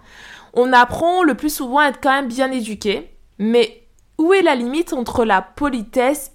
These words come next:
et la soumission ? Par exemple,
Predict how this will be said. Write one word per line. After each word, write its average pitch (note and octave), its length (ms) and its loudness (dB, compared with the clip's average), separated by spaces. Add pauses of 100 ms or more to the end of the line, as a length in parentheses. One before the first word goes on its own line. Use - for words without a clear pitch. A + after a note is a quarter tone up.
et D4 120 0
la A#3 180 2
soumission ? G3+ 680 -6 (480)
Par G#3+ 200 4
exemple, G3+ 520 0